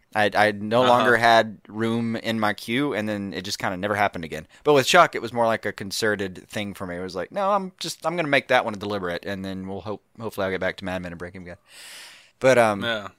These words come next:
Speaker 1: yeah, he, he does have a great range. And I gotta admit, if, if you beefed him up, he'd look right.
Speaker 2: Well, we'll, we'll get to that in a second, though. Uh, but, uh, yeah, Pony Smasher, uh, Sandberg, the director, uh,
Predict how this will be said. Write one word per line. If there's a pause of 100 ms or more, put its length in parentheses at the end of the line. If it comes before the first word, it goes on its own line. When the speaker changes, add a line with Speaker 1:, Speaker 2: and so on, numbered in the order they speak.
(120)
Speaker 1:
yeah,
he,
he
does
have
a
great
range. (180)
And
I
gotta
admit,
if,
if
you
beefed
him
up,
he'd
look
right. (760)
Speaker 2:
Well,
we'll,
we'll
get
to
that
in
a
second,
though.
Uh, (180)
but,
uh,
yeah,
Pony
Smasher, (220)
uh,
Sandberg, (180)
the
director, (360)
uh,